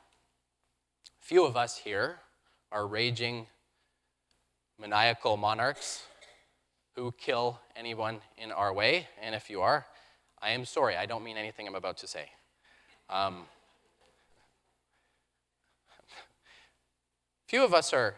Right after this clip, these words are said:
exactly like this, but our culture shares a similar view of freedom. It's the ability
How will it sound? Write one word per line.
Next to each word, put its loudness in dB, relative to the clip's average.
exactly 4
like -4
this, -6
but -2
our 2
culture 2
shares 0
a -2
similar -4
view -4
of -8
freedom. -6
It's -8
the 2
ability 0